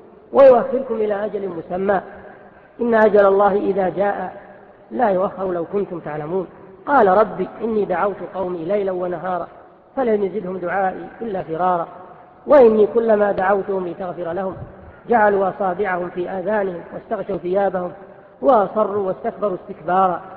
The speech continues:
ثم إني دعوتهم جهارا، ثم إني أعلنت لهم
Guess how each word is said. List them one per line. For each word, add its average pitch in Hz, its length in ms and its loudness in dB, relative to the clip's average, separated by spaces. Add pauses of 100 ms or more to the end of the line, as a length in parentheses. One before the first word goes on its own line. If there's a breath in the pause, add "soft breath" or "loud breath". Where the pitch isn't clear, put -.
(160)
ثم 220 180 0
إني 202 340 4
دعوتهم 180 580 -4
جهارا، 180 500 0 (380)
ثم 277 200 2
إني 208 360 4
أعلنت 190 360 0
لهم 190 360 -4